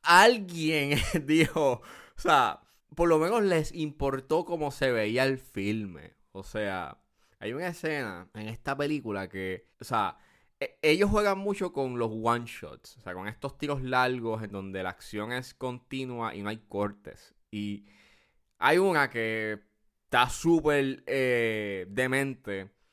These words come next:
en donde el carro, cuando, pues, la señal se va y la, eh, cuando la electricidad se da por vencida y desaparece,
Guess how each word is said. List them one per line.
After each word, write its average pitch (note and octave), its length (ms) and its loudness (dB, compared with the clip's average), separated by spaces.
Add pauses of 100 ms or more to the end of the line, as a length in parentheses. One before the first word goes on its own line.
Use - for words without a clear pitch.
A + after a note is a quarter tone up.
(160)
en G#2 180 -8
donde A2 500 -6
el A2+ 300 -8
carro, A#2+ 760 -2
cuando, F#2+ 1080 -8 (180)
pues, F#2 400 -10
la F#2+ 140 -6
señal G2+ 600 -4
se C3 220 -4
va C3 420 4
y B2+ 140 -4
la, A#2 300 0
eh, A2 140 -2
cuando G2+ 300 -4
la G#2+ 180 -2
electricidad A2+ 760 -6 (180)
se A#2+ 120 -2
da B2 140 4
por C3 200 -2
vencida C3+ 580 -2
y C3+ 80 -6
desaparece, C3+ 960 -2